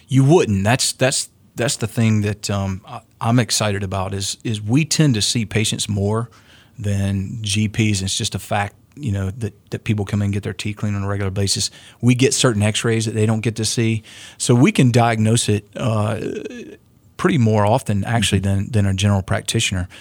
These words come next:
Speaker 1: because they're not really taking a lot of x-rays unless you come in with a specific problem. Um, so, so that's exciting. We get a chance, um, in my office, we take, uh, three D x-rays or three D panor-,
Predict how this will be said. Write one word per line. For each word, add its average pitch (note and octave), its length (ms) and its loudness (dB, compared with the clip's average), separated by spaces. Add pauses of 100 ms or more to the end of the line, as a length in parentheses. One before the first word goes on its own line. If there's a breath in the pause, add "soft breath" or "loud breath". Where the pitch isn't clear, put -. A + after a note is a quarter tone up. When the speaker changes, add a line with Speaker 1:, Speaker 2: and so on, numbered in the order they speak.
(120)
Speaker 1:
because A#2+ 200 4
they're C#3+ 80 6
not D#3 160 4
really G#2+ 420 4
taking C3 240 2
a G2+ 60 0
lot G2+ 160 2
of G2 80 -2
x-rays A2 400 2
unless G2+ 260 2
you G2+ 60 -6
come A2 180 4
in G#2 200 4
with G#2 120 -2
a - 80 -12
specific - 720 -4
problem. G#2 460 0 (600 loud breath)
Um, G#2 360 4 (460 loud breath)
so, C3 340 2
so C3+ 200 4
that's D3+ 200 4
exciting. A#2+ 560 2
We A#2 100 0
get B2+ 200 0
a - 20 0
chance, A2+ 480 -2
um, G#2 200 0
in G2+ 100 0
my B2+ 220 2
office, G#2 460 0 (200 soft breath)
we B2+ 160 4
take, G#2+ 360 2
uh, A2 140 2
three A#2 380 2
D G#2+ 260 4
x-rays A2 580 -4
or G#2+ 140 -4
three A2+ 240 0
D G#2+ 140 2
panor-, G#2 320 2